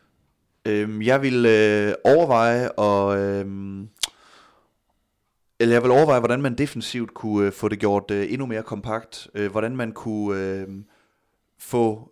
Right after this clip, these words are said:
øh, Skubes en mod en situationer bragt ned på et mindre område, øh, at, øh, Tangen i, øh, i højre side, øh, Markus Olsson i, øh, i deres, øh, venstre forsvarsside, øh, ikke skulle stå helt på så store områder, som jeg synes, de i nogle, øh, situationer,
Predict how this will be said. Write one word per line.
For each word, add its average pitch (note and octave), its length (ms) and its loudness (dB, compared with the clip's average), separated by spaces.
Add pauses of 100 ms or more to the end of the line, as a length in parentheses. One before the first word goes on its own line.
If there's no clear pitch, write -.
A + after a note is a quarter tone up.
øh, G#2 140 -6
Skubes C#3+ 840 -8
en C#3 180 -4
mod B2+ 120 -8
en C3+ 120 -6
situationer A2 460 -12
bragt G#2+ 220 -10
ned B2+ 120 -8
på A2+ 120 -10
et G#2+ 100 -10
mindre C3+ 220 -10
område, A2+ 560 -8 (100)
øh, G2 220 -4
at, G2 260 -4
øh, G2 180 -2
Tangen B2 560 -6
i, G2+ 220 -8
øh, F#2+ 120 -4
i G#2 80 -8
højre A2 280 -4
side, A#2 420 -8 (380)
øh, G2 180 -6
Markus G2 340 -8
Olsson A#2 420 -10
i, G2 220 -8
øh, F#2+ 140 -2
i F#2 80 -6
deres, G2 360 -4
øh, G2 140 -6
venstre A2 260 -8
forsvarsside, A2 640 -6 (380)
øh, G2 220 -2
ikke B2+ 200 -6
skulle - 220 -10
stå A#2 260 0
helt A2+ 260 -6
på G#2 60 -12
så G#2+ 120 -16
store A2+ 300 -6
områder, A2 240 -6
som G2+ 140 -8
jeg G2 60 -4
synes, A#2+ 200 -8
de - 80 -12
i G#2 40 -10
nogle, B2+ 380 -6
øh, G2 220 -2
situationer, G#2 680 -4